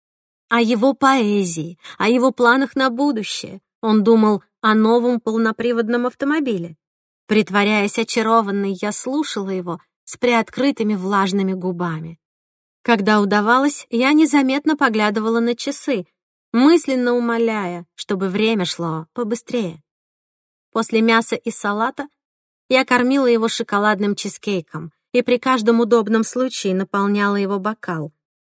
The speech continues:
Сама я почти не пила. Финишная черта приближалась. Оставалось, может, еще полчаса.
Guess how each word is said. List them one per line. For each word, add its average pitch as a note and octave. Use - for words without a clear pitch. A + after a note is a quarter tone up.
Сама A3+
я B3
почти B3
не G#3
пила. F#3+
Финишная A#3
черта G#3+
приближалась. A3+
Оставалось, A#3
может, A3
еще G#3
полчаса. G#3